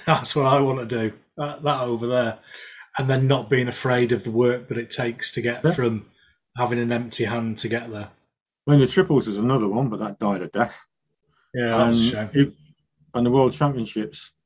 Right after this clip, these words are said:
Speaker 2: again, they, they got a venue where everything's big enough, but
Speaker 1: Mm.
Speaker 2: no, but the manufacturers don't get together to grasp it and say, you know, 'cause it's a huge hangar. And here's a table, it's forty-eight foot long and it's twelve foot deep,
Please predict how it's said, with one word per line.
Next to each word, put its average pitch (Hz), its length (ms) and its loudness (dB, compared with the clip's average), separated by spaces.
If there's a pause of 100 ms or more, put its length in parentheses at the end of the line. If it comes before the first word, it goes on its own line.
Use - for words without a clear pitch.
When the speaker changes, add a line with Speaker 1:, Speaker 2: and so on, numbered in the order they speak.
(160)
Speaker 2:
again, 120 360 4 (400)
they, 160 180 -6
they 139 140 2
got 170 180 4
a 123 40 0
venue 156 300 4
where 127 140 4
everything's 123 340 -2
big 185 260 2
enough, 78 320 -6 (600)
but 131 120 4
Speaker 1:
Mm. 135 40 4
Speaker 2:
no, 165 340 4
but 143 120 -18
the 123 40 -14
manufacturers 147 640 -2
don't 147 200 2
get 139 160 -2
together 127 340 0
to 113 140 -6
grasp 139 380 0
it 104 40 -6
and 101 120 -4
say, 120 300 -4 (840)
you 180 80 2
know, 98 60 0
'cause 165 160 -2
it's 160 120 0
a - 40 -16
huge 185 360 4
hangar. 143 400 2 (100)
And 147 140 -2
here's 202 200 4
a 143 60 0
table, 180 400 0
it's - 160 -10
forty-eight 185 500 0
foot 156 220 -4
long 143 320 -2
and 85 100 -14
it's - 160 -18
twelve 180 280 -4
foot 143 240 -10
deep, 180 260 4